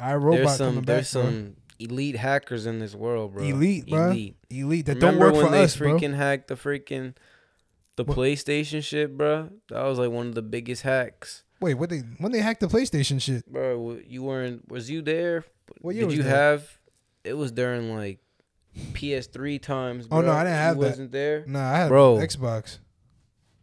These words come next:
Speaker 2: It was a certain time. I don't know how long was it. I don't, I don't think it was more than, like, a year, bro. These niggas, bro, all the O Gs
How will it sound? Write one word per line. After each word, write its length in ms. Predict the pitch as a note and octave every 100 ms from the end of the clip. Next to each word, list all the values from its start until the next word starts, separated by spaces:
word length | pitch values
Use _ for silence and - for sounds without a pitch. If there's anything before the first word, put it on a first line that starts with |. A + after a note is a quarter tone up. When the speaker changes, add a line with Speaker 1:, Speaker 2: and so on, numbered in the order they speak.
| _ _ _ _ _ _ -
Speaker 2:
It 80 |
was 120 | D3+ C#3+
a 60 |
certain 340 | C3 D3 D3+ C#3
time. 260 | C#3 C3+
I 40 | C3+
don't 140 | F3
know 100 | E3
how 200 | A#2 C3
long 380 | C#3 C3 C3+ C3
was 160 | A2+ G2+
it. 140 | G2
I 40 | G#2+
don't, 220 | C#3 D3+ -
I 40 |
don't 120 | C#3
think 140 | C#3+ C#3+
it 40 |
was 120 | C3
more 220 | A#2 A#2+ A#2
than, 80 | A#2
like, 220 | A2+ -
a 40 |
year, 300 | G#2+ A2+ A#2+ G#2+
bro. 440 | A2 B2 G#2+ G2 _ _ _ _ _ _ _
These 260 | A#2+ A2+ A2
niggas, 680 | A2+ C3 B2+ B2 G2+ - - _ _ _ _ _ _ _ -
bro, 220 | C#3 B2+
all 240 | - B2+ D3+
the 240 | C#3+ B2+ - _
O 220 | C3 B2+ A#2+
Gs 720 | A#2 C3+ B2 A#2 G2+ -